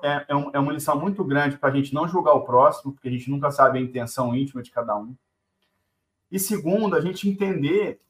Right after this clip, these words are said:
que a lei é una, mas a responsabilidade é diferente, porque as condições são diferentes. Cada um de nós tem uma condição diferente. Pra um, doar cem reais é uma coisa, pra outro é outra. Pra um,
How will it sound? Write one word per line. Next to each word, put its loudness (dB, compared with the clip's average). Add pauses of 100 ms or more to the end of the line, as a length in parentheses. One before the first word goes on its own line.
(120)
que -2
a 10
lei 2
é 2
una, 2
mas 4
a 2
responsabilidade 2
é -4
diferente, -6
porque -2
as 2
condições 2
são -2
diferentes. -8
Cada 4
um 0
de -4
nós 4
tem -8
uma -4
condição -4
diferente. 0 (300)
Pra 12
um, 4
doar 8
cem -4
reais 4
é 0
uma -2
coisa, -4
pra 8
outro -2
é -6
outra. -2 (1160)
Pra 10
um, 0